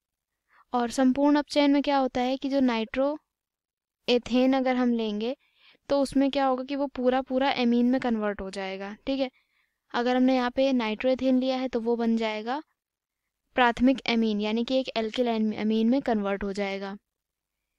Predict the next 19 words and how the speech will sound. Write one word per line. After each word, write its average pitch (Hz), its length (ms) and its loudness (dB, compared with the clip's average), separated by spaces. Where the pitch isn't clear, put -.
तो 240 80 -10
यहाँ 240 260 2
अगर 302 180 2
हम 285 100 4
इसकी 302 340 -2
रिएक्शन 262 420 0
नॉर्मल 233 380 0
वैसे 233 280 -2
देखें 240 360 -2
तो 190 80 -8
यहाँ 220 260 -4
पे 262 120 -6
क्या 247 160 -2
होगा 226 280 -4
कि - 180 -12
आर 220 300 -4
एन 226 180 0
ओ 226 120 2
टू 285 260 -4